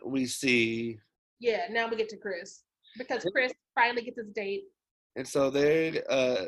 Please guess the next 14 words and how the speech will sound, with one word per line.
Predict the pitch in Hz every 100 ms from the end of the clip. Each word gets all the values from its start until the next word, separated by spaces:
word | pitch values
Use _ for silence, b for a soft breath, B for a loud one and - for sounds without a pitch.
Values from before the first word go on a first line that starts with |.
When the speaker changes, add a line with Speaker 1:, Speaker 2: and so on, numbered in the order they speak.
| -
Speaker 1:
decide | 123 - 123 117 117 113 113 110 -
to | - 117 107 110
go | 113 117 135
to | 139 123
Lover's | 139 160 196 196
Lane | 208 214 143 123
for | 110
some | 107 113
reason, | 71 98 101 139
'cause | - 117
that's | 139 165
a | 117
smart | - 113 -
thing, | 110 120